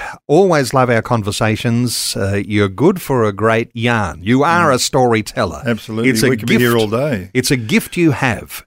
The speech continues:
Speaker 1: And you've been on a road trip. You've been uncovering these stories. It'll be news to so many who might not think that somehow or other we have our own civil rights movement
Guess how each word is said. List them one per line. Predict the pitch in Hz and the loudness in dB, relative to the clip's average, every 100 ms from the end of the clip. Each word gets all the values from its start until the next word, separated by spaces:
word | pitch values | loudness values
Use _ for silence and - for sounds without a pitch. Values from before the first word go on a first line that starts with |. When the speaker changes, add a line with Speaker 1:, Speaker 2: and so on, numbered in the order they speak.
| _ | _
Speaker 1:
And | 131 | 0
you've | 131 107 | 2 2
been | 202 226 | 0 2
on | 170 | 2
a | |
road | 131 123 123 | 2 2 0
trip. | - 165 - | -2 -6 -4
You've | 127 110 | -6 -2
been | 123 | 0
uncovering | 123 123 180 208 190 139 | 0 -2 -4 -2 -2 0
these | 123 - | 0 0
stories. | 165 165 104 123 - _ _ _ | 0 4 4 2 -4 _ _ _
It'll | 220 240 196 | -4 0 2
be | 170 | 4
news | 160 185 220 170 - | 4 2 2 0 0
to | 147 139 | 2 2
so | 123 - 175 | 2 0 0
many | 165 180 190 120 165 135 - _ - | 0 -2 0 0 -2 -6 -10 _ -2
who | 147 143 135 139 - | 2 4 4 2 -2
might | 131 147 131 | 0 0 0
not | 131 - | -2 0
think | 151 143 | -4 -4
that | - 120 - | 0 -2 0
somehow | - 147 113 131 120 | -2 -2 0 2 2
or | |
other | 127 120 | 2 0
we | 113 135 | 0 -2
have | 117 113 | 0 0
our | 113 110 | 2 2
own | 117 113 | 2 0
civil | - 160 127 113 107 | 0 0 2 0 2
rights | 113 107 - | 2 2 0
movement | 120 127 120 117 104 | 2 2 2 -2 -4